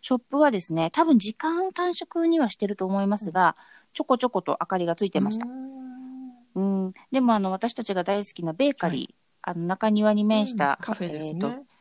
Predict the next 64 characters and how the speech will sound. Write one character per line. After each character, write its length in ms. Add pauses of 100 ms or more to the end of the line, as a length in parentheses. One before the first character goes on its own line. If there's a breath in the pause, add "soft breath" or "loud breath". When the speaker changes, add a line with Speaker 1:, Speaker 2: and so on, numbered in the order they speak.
(160)
Speaker 1:
で、 220
う 80
ん、 100
カ 160
フ 60
ェ 60
が 100
あ 40
る 120
ん 40
で 100
す 100
け 80
ど 100
も、 100
そ 140
こ 120
は 120
ね、 160
ま 140
だ 260
オ 140
ー 20
プ 160
ン 60
し 80
て 100
な 140
く 160
て、 120
Speaker 2:
あ 140
ら 60
ま。 120 (500 soft breath)
Speaker 1:
え 160
ー 120
と、 240
う 80
ん、 320
残 220
念 180
だ 80
な 280
と 120
思 160
っ 20
た 180
ん 60
で 120
す 100
け 140
ど、 100
Speaker 2:
う 40
ん。 20
Speaker 1:
で 80
も、 80
マ 160
イ 60
タ 140
イ 60
バ 120
ー 40
は 100
多 120
分、 260